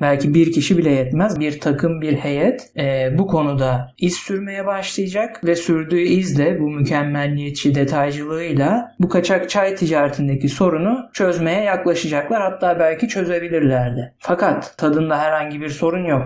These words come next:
Ben bu konuda sizden ayrılıyorum üstadım. Kaçak çayın tadı aslında güzel fakat ağır. O yüzden normal çaylarla karıştırılıyor. Ama kaçak çayın sorunu illegallik tabii ki.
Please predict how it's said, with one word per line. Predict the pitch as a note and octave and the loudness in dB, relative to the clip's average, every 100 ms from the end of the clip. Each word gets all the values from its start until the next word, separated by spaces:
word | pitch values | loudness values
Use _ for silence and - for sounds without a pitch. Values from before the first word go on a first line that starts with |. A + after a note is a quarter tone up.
| - | 0
Ben | D3+ D3+ | 0 2
bu | C#3 | 0
konuda | D#3 D3 C#3+ | 0 -2 -2
sizden | D3 C#3+ D3 | 0 0 0
ayrılıyorum | C#3+ C#3+ D3+ G3+ G3+ D#3 | 0 0 0 0 0 2
üstadım. | C3+ - C#3 C3 D#3+ F3 - | 2 2 0 2 2 2 -2
Kaçak | - D3+ F3 E3+ | -2 2 2 0
çayın | - D3+ C#3+ | 2 2 2
tadı | D#3 D3 | 2 2
aslında | C#3+ C#3 - C#3+ C3+ | 2 0 0 0 0
güzel | C3+ C3+ C3 E3 G#3+ - _ | 0 0 2 2 0 -6 _
fakat | - C#3+ C3+ B2+ - | -4 -2 -2 -4 -8
ağır. | - C#3+ C#3 - - - | -2 0 2 0 -2 -6
O | D3 D3+ | -4 -2
yüzden | C#3+ C3+ C3 | 0 2 2
normal | B2+ B2+ B2+ C3 | 2 2 2 0
çaylarla | B2+ C3+ B2+ B2+ B2+ B2+ | 0 0 0 0 -2 -2
karıştırılıyor. | D3 C3 - - C3+ B2+ D3+ B3 - | -2 -2 -4 -4 -2 0 0 0 0
Ama | D3+ G3 A3 | -4 -2 -2
kaçak | D3 D#3+ F3 E3+ | -2 0 -2 0
çayın | D#3 D3+ | 0 0
sorunu | C#3 E3 D#3+ D#3 G3+ A#3 - | -2 -4 -2 0 -2 -4 -2
illegallik | C#3+ C#3+ C#3 C#3 C#3 C3+ F3 F3 - | 0 0 0 0 0 2 2 2 -2
tabii | B2+ B2 A#2 | -2 -2 -6
ki. | B2+ | -10